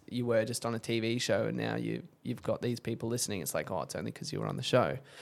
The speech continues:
Whereas I wanted to write music, get myself set up to the point where it's like, "Let's release music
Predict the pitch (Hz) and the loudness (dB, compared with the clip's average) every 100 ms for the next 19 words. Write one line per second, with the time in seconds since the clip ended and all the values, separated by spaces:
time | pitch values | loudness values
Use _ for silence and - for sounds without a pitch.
0 | - - 123 123 123 127 120 113 - 113 | -8 2 6 8 8 8 6 4 4 4
1 | 113 - _ - 127 123 123 123 113 113 | 2 -2 _ -4 2 4 4 4 2 2
2 | 117 131 117 120 123 117 - 120 117 - | 2 2 4 4 4 4 4 4 4 0
3 | 123 117 - 117 104 120 117 - 113 107 | -2 -2 0 0 0 0 -2 0 0 0
4 | - - - - - _ _ _ _ - | -4 -20 -20 -20 -20 _ _ _ _ -2
5 | 135 123 131 123 117 - 123 117 120 156 | 0 4 6 6 6 6 6 6 6 4
6 | 160 - | 2 -12